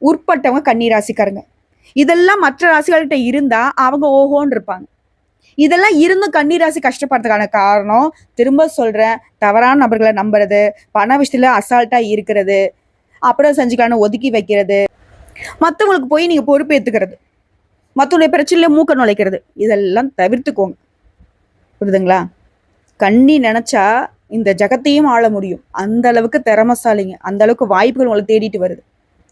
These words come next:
இதனால எப்படியோ இந்த சமபஞ்ச ராஜயோகத்துல உங்களுக்கு வரக்கூடிய வாய்ப்புகளையாவது கரெக்டா பயன்படுத்துங்க. யோகம் உங்களை அரசராக மாற்றும். யோகத்தை தவற விட்டீங்க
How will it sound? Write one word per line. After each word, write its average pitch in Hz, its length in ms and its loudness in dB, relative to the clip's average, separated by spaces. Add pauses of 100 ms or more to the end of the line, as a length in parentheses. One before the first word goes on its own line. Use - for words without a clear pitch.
(800)
இதனால 269 280 2
எப்படியோ 240 460 -2 (460)
இந்த 226 300 -2
சமபஞ்ச 240 440 2
ராஜயோகத்துல 240 560 2
உங்களுக்கு 226 260 0
வரக்கூடிய 214 360 2
வாய்ப்புகளையாவது 214 640 0
கரெக்டா 208 380 0
பயன்படுத்துங்க. 226 580 -2 (320)
யோகம் 240 580 0
உங்களை 202 200 0
அரசராக 202 560 -2
மாற்றும். 180 420 -10 (380)
யோகத்தை 226 320 2
தவற 233 280 2
விட்டீங்க 247 320 -4